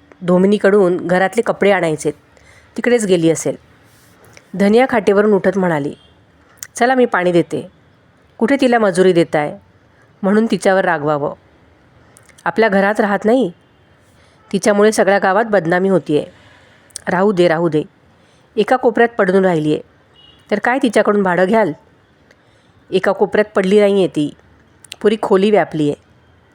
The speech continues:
मग काय त्या खोलीचं भाडं महिना पन्नास रुपये घ्याल? भाडं एक पैसा असू दे, आमच्या घरात राहते ना,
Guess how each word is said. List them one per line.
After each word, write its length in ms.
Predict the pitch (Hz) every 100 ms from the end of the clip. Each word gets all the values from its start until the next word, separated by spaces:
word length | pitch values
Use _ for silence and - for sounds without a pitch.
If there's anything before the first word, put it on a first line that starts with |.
| _ _ - _ -
मग 140 | 202
काय 200 | 202 208
त्या 140 | 214
खोलीचं 380 | 214 208 190 208
भाडं 460 | 175 175 185 175 190
महिना 260 | 185 185
पन्नास 420 | 202 185 170 185 202
रुपये 220 | 196 208
घ्याल? 300 | 190 202 151 - _ _ _ _ _ _ _ _ _ _ _
भाडं 240 | 185 202 254
एक 240 | 233 233
पैसा 260 | 240 226 233
असू 200 | 180 185
दे, 140 | 151 - _ _ _ _ _ _ - -
आमच्या 280 | 185 196 220
घरात 240 | 220 220
राहते 320 | 202 180 220
ना, 260 | 208 180 165